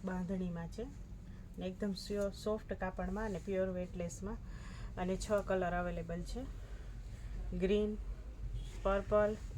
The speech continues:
રામા, મહેંદી અને મરૂન ને પિંક. આ આપણે છે પટોળા પ્રિન્ટમાં, જેકાર્ડ બોર્ડરમાં, એકદમ સોફ્ટ ડોલા સિલ્કમાં, કાપડમાં.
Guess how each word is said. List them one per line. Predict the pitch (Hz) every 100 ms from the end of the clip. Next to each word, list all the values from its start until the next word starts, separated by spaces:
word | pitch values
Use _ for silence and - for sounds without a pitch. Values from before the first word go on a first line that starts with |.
| -
રામા, | 180 185 190 208 208 214 - - - - - -
મહેંદી | 180 185 202 208 214 - - - - - - - - - - - - - - -
અને | 170 170 180 208 - - - - - -
મરૂન | 185 196 214 202
ને | 175
પિંક. | - 180 175 - - - - - - - - - - - - - - - - - - - - - - - - - - -
આ | 208 208
આપણે | 202 196 190
છે | 220
પટોળા | - 208 202 220 214
પ્રિન્ટમાં, | 202 196 196 175 185 208 240 -
જેકાર્ડ | - 190 196 214 196
બોર્ડરમાં, | 185 185 190 196 254 -
એકદમ | - 185 - 202
સોફ્ટ | 190 - 220 226 - 185
ડોલા | 180 - 196 202
સિલ્કમાં, | 202 196 190 180 202 269 -
કાપડમાં. | 190 185 190 175 226